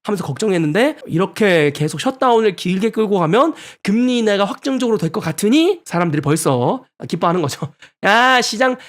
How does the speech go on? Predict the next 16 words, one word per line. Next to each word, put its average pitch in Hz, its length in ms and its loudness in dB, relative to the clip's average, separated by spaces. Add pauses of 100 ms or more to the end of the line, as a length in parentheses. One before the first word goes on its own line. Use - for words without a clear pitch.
(120)
가자!" 262 360 0
하면서 233 760 2
벌써 190 680 0
알고 156 400 0
있으면서 147 400 -4
움직이고 131 500 -4
있는 147 200 -4
거죠. 156 260 -10 (180)
그리고 277 500 0 (120)
지금까지 269 500 0
있었던 202 460 2
셧다운 285 460 -2
내역들을 147 760 0
파악해보자면 151 800 -4
셧다운 294 640 0
직전 175 380 0